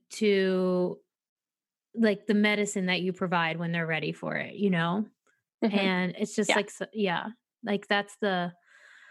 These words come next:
Speaker 1: oh, that's good. Um, but yeah, thank you so much for being here.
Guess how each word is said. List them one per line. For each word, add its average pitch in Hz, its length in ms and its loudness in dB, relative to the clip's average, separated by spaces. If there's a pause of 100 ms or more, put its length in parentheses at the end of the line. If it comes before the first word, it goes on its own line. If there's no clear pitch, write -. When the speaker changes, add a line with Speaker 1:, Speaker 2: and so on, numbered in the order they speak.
(240)
Speaker 1:
oh, 254 280 2 (160)
that's 220 220 -2
good. 196 400 -2 (220)
Um, 208 640 0 (200)
but 240 160 4
yeah, 285 240 2
thank 262 340 0
you 339 140 2
so 294 300 2
much 240 480 0 (180)
for 214 600 2
being 294 280 0
here. 175 460 -2